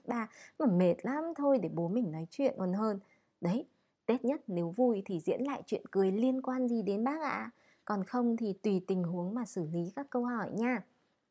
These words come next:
Còn vài tuần nữa là Tết rồi, mọi người luyện tập dần đi là vừa. Dù đối diện với câu hỏi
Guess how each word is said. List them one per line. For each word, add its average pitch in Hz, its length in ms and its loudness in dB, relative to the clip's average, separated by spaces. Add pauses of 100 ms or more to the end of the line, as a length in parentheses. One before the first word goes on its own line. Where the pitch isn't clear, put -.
Còn 175 280 -2
vài 165 260 -2
tuần 160 240 -2
nữa 170 200 -2
là 269 160 -2
Tết 269 340 -2
rồi, 175 160 2 (400)
mọi 240 120 -2
người 202 120 2
luyện 180 240 2
tập 185 180 -4
dần 175 260 0
đi 185 120 0
là 185 200 -2
vừa. 170 220 0 (400)
Dù 196 280 4
đối 170 180 0
diện 262 260 0
với 165 160 -2
câu 247 140 2
hỏi 226 220 0